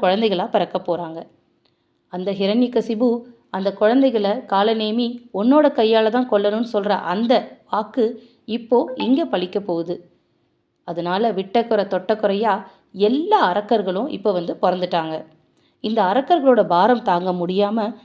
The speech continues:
நிலைமைகள் ரொம்ப வருந்தி நின்னாங்க. அவங்க தேவர்களோட சத்தியலோகத்துக்கு போனாங்க.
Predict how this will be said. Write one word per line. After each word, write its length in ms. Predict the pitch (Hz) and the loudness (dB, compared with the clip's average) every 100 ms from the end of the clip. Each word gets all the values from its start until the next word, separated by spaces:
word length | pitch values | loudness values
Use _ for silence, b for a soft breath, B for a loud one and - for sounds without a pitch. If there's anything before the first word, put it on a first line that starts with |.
| B - | B -6
நிலைமைகள் 440 | 190 240 233 226 | -2 0 0 0
ரொம்ப 340 | 202 196 247 | -2 0 0
வருந்தி 440 | 220 170 240 262 285 | 2 0 2 2 0
நின்னாங்க. 500 | 233 185 165 156 151 156 _ _ _ _ _ _ _ | -2 -2 -2 -4 -6 -12 _ _ _ _ _ _ _
அவங்க 280 | - 180 190 | -4 -2 -2
தேவர்களோட 840 | 175 190 226 233 220 208 214 233 247 | 0 0 2 2 2 2 2 0 0
சத்தியலோகத்துக்கு 640 | - 311 311 220 185 202 254 | -2 0 2 2 2 -4 -4
போனாங்க. 520 | - 180 175 165 | 0 2 0 -4